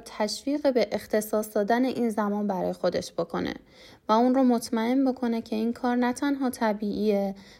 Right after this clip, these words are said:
بلکه برای سلامت و آرامش خانواده بسیار مفید و ضروریه. چون یه مادر آروم و سالم می‌تونه خانواده شادتر و قوی‌تری بسازه.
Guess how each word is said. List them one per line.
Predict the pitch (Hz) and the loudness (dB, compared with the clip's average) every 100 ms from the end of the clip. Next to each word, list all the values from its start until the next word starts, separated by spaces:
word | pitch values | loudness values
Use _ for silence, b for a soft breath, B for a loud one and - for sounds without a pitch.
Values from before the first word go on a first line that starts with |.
| B | B
بلکه | 330 339 349 | 4 4 4
برای | 320 277 285 | 4 4 4
سلامت | 285 247 226 220 226 247 | 2 2 2 0 -2 -2
و | |
آرامش | 240 220 202 208 240 | 0 0 0 0 -2
خانواده | 240 226 208 196 196 220 | -4 -2 -2 0 0 0
بسیار | 220 202 - 226 247 | 2 0 0 0 2
مفید | 240 208 - 220 214 | 2 0 -2 -2 -2
و | |
ضروریه. | 208 190 190 180 - - - B B B B B B | -2 -2 0 -2 -4 -8 -10 B B B B B B
چون | - 285 277 | -2 2 4
یه | 285 | 4
مادر | 269 214 202 202 202 202 - - | 4 4 2 2 2 2 2 2
آروم | 202 202 196 202 196 | 4 4 2 0 0
و | 196 | -2
سالم | 196 - 202 202 202 233 214 208 208 B B 339 | -4 -2 0 0 2 0 0 -2 -6 B B 0
می‌تونه | 359 359 311 | 4 4 4
خانواده | - 226 220 208 202 233 | 2 -2 0 -2 0 2
شادتر | 254 - 208 202 - 233 233 | 0 0 0 0 0 0 2
و | |
قوی‌تری | 226 202 190 196 196 180 | 2 0 0 -2 -2 -2
بسازه. | 180 - - - | -2 -2 -4 -4